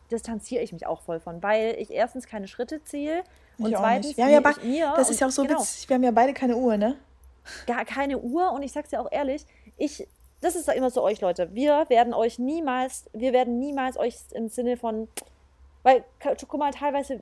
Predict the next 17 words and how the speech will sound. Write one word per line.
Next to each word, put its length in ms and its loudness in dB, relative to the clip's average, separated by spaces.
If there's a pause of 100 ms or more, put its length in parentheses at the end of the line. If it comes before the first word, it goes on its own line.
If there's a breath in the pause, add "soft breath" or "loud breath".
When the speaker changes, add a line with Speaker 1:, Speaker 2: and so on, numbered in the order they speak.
(140)
Speaker 1:
schreiben 340 0
dann 100 -4
auch 120 -4
Leute, 360 2
es 180 -8
würde 200 0
sie 120 -10
triggern, 400 -2
wenn 100 -2
du 80 -2
zum 120 -10
Beispiel 240 -8
Low-Calorie-Sachen 800 -2
zeigst 320 -6
oder 140 -10
so, 160 -8
ja? 180 -4